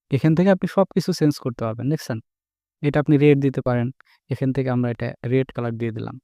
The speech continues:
তো দেখেন এটা কিন্তু চে-, চেঞ্জ হয়ে গেছে। আবার এই যে এখান থেকে আপনি কিন্তু এই ইমেজটাও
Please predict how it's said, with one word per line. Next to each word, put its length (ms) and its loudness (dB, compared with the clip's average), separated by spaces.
তো 120 -10
দেখেন 260 0
এটা 140 0
কিন্তু 280 0
চে-, 380 0
চেঞ্জ 300 0
হয়ে 120 -2
গেছে। 220 -12
আবার 200 4
এই 100 4
যে 80 2
এখান 200 0
থেকে 180 -2
আপনি 200 -2
কিন্তু 260 -2
এই 140 4
ইমেজটাও 460 4